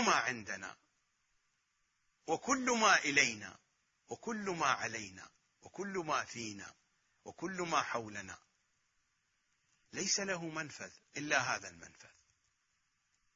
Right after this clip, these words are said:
وهذا الباب الذي منه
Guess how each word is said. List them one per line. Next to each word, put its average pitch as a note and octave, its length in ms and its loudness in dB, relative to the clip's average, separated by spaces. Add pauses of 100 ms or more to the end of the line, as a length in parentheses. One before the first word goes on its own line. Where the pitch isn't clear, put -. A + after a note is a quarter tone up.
(1040)
وهذا C3+ 400 6
الباب D3+ 380 4
الذي F3+ 580 -2 (1800)
منه D3+ 540 2